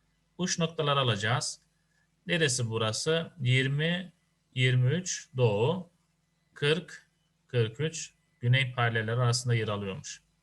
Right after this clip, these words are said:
Bak, uç noktaları alacağız. Ee, tekrar yirmi,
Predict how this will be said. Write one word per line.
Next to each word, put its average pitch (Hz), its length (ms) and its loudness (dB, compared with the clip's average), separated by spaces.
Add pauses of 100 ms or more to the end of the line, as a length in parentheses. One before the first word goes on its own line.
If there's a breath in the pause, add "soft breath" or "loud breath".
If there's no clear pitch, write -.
(120)
Bak, - 140 -16
uç 147 200 -4
noktaları 127 400 2
alacağız. 117 600 -2 (960 soft breath)
Ee, 104 260 -4 (600)
tekrar 127 420 2
yirmi, 127 680 2